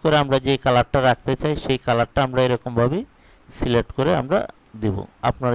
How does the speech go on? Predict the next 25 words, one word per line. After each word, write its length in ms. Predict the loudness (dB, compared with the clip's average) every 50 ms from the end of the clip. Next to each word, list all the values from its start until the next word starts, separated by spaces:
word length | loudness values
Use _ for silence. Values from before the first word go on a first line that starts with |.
| -2 -2
যে 80 | -4 -4 -2 -2
কালারটা 340 | 0 0 0 -2 -2 -4 -2 -2
পছন্দের 440 | -2 -4 -4 -6 -12 -10 -8 -8 -8 -6
সেটাই 280 | -6 -6 -4 -2 0 -2 -2
আপনি 160 | -2 -4 -8 -8 -8 _ _ -20 -20 -20 -20 _ _ -6 0 2
রেখে 220 | 4 4 4 2 0 0
দিতে 180 | 0 0 2 2 2
পারেন। 200 | 2 0 -2 -6 -12 -6 -2
তো 60 | 0 0 2 2
viewers, 340 | 4 4 6 4 4 2 -2 -4 -2
আপনারা 240 | -2 -2 -2 0 0 -2
দেখছেন 240 | -2 -4 -8 -10 -10 -6 -4
পুতুল 260 | -4 -2 0 2 2 2 0
আলতাফ 260 | 0 -2 -2 -4 -4 -4 -6 -4 -2
YouTube 280 | 0 0 0 -2 -2 -2 -2
চ্যানেল, 260 | -2 -2 -2 -4 -6 -8 -12 -14 -20 -20 -20 -20 -20 _ _ _ -4 0 0 2
আর 120 | 0 0 -2 -6 _ -10 -4 0 2
এই 80 | 2 2 2 2
ভিডিওটা 380 | 0 2 4 4 4 4 2 0 0
দেখছেন 240 | 0 -2 -2 -6 -8 -4 0 0
পুতুল 280 | 0 2 2 0 0 -2 -4 _ -8
teach 300 | -6 -6 -6 -6 -8 -14 -18 -18 -18 -18 -20 _ _ _ -20 _ _ _ _ -2 0
YouTube 300 | 0 2 2 0 0 0 -2
চ্যানেল। 280 | -4 -2 -2 -4 -6 -8 -10 -18 _ _ _ _ _ _ _ _ _ _ _ _ -8 -6 -4 -2 -2
আর 60 | -2